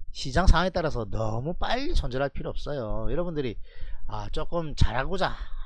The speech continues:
하면 좋은데, 이런 데서 끊어주고 다시 사놓고 이렇게 하고 있지 않습니까? 그리고 자율적으로 해, 하셔야 돼요. 닥터케이가 일일이 다 못 봅니다. 자율적으로 대응하셔라. 분명히 말씀드립니다. 그리고 하나 더 있어야 되겠어. 이거 지금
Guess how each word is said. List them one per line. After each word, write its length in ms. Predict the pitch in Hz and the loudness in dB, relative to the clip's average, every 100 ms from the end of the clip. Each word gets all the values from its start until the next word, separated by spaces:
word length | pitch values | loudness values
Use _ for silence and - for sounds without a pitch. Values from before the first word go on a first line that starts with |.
| - | -4
하면 400 | 170 180 135 110 | -4 -2 -2 -2
좋은데, 600 | 104 117 160 170 131 120 - - - - | -2 -2 0 0 0 -2 -4 -4 -4 -4
이런 220 | 151 170 | -2 -2
데서 160 | 180 - | 0 0
끊어주고 480 | 190 185 139 160 147 | 0 -2 -2 0 2
다시 300 | 139 175 - | 2 2 4
사놓고 340 | 143 165 - | 2 2 -2
이렇게 160 | 160 - | 0 0
하고 160 | 202 | 0
있지 120 | 147 139 | 0 -2
않습니까? 520 | 156 160 - 127 151 - - - - - - - - | -4 -6 -2 -2 -2 -4 -6 -4 -4 -4 -4 -4 -4
그리고 200 | 170 151 | 0 8
자율적으로 520 | - 170 208 220 165 | 8 8 4 0 8
해, 260 | 131 - - | 12 12 8
하셔야 280 | - 151 175 | -2 0 0
돼요. 340 | 131 117 131 151 - - - | 2 2 0 -2 -4 -4 -2
닥터케이가 480 | 160 - - 160 120 | -2 2 2 2 -2
일일이 320 | 104 135 170 | -2 2 4
다 120 | 147 | 4
못 180 | 117 - | 2 -6
봅니다. 420 | 170 185 135 107 | -8 -2 -2 -2
자율적으로 640 | - - 180 208 202 175 | -4 -2 -2 -2 -4 -4
대응하셔라. 600 | 175 143 135 131 135 107 | -2 0 0 -2 -4 -6
분명히 260 | 110 127 139 | -8 -10 -10
말씀드립니다. 720 | 113 139 135 151 117 98 107 - - - - - - - | -10 -6 -6 -6 -6 -6 -8 -10 -10 -10 -12 -12 -10 -10
그리고 180 | 160 151 | -4 -4
하나 240 | - 156 | -4 -6
더 120 | 147 131 | -6 -8
있어야 280 | 170 170 | -8 -8
되겠어. 340 | 131 139 - - | -6 -4 -4 -4
이거 160 | 107 - | -2 -2
지금 400 | 120 113 107 | -2 -6 -4